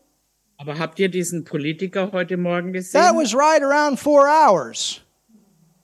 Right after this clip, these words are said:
Speaker 1: Das, äh, war vier Stunden.
Speaker 2: And did you see how God ministered to him?
Speaker 1: Und habt ihr gesehen, äh,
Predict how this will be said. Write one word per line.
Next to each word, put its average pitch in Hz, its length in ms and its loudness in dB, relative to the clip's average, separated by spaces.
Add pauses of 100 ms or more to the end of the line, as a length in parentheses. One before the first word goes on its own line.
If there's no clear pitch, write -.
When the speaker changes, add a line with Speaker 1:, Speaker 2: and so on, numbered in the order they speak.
(140)
Speaker 1:
Das, 175 320 -6 (100)
äh, 147 200 -8 (100)
war 170 580 -4
vier 202 280 -2
Stunden. 202 680 -6 (680)
Speaker 2:
And 202 180 -2
did 202 160 -2
you 302 120 2
see 294 300 -2
how 254 160 2
God 196 340 0
ministered 233 680 -4
to 247 80 -4
him? 262 380 -6 (720)
Speaker 1:
Und 156 100 -6
habt 160 200 -6
ihr 175 100 -2
gesehen, 180 640 -4 (160)
äh, 165 480 -4